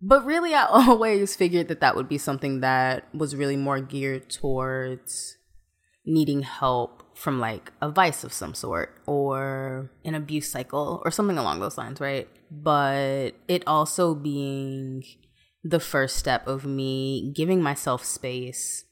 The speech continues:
to figure my own shit out and to actually invest time in myself and in my own mental health and mental stability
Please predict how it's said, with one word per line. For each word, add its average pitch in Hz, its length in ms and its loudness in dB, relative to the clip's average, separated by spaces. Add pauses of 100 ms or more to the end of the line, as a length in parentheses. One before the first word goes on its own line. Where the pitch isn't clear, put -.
(120)
to 160 120 -2
figure 127 400 0
my 123 220 -2
own 135 300 -4
shit 196 260 -2
out 294 160 2
and 175 140 -4
to - 180 -6
actually 131 1120 -4 (800)
invest 139 580 -2
time 123 300 -2
in 127 100 -8
myself 127 540 -4
and 143 140 -4
in 139 60 -4
my 127 280 -4
own 135 600 -4
mental 151 380 -4
health 131 320 -2
and 139 200 -6
mental 131 320 -6
stability 147 1040 -6